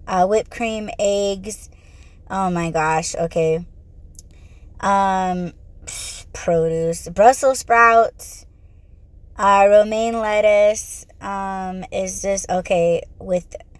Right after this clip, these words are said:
carrots and red cabbage, romaine blend, seedless grapes, fucking hate grapes. Uh, honey, ten Honeycrisp apples and five bananas.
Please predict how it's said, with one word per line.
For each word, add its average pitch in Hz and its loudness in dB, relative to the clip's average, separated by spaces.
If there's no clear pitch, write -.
carrots 208 2
and 185 -8
red 180 -4
cabbage, - -6
romaine 180 -6
blend, 190 -6
seedless 269 2
grapes, 254 2
fucking 180 -12
hate - -12
grapes. - -14
Uh, 208 2
honey, 247 0
ten 269 0
Honeycrisp 254 -2
apples 208 0
and 190 -6
five 202 -2
bananas. 208 -6